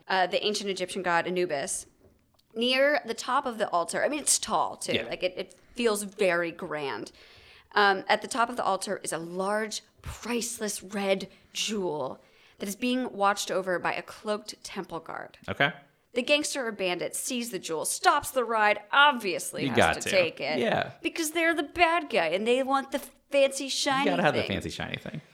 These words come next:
Speaker 1: Um, so before touching the jewel, the guard says, "Halt," and warns them not to disturb the treasure of the gods,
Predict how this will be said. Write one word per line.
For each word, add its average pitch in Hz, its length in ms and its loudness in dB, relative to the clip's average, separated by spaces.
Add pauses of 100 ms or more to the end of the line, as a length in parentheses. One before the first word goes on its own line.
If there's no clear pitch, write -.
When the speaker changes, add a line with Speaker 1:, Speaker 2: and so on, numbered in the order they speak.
(240)
Speaker 1:
Um, 233 300 4
so 262 140 2
before 294 420 0
touching 269 420 -4
the 208 100 -6
jewel, 147 300 -4
the 170 120 -8
guard 208 640 4
says, 165 300 -2
"Halt," 196 640 4 (580)
and 185 320 0
warns 226 380 2
them 165 320 -2
not 202 260 6
to 185 80 -6
disturb 175 440 -2
the 180 60 -12
treasure 180 560 0 (300)
of - 160 -4
the 185 100 -2
gods, 165 640 2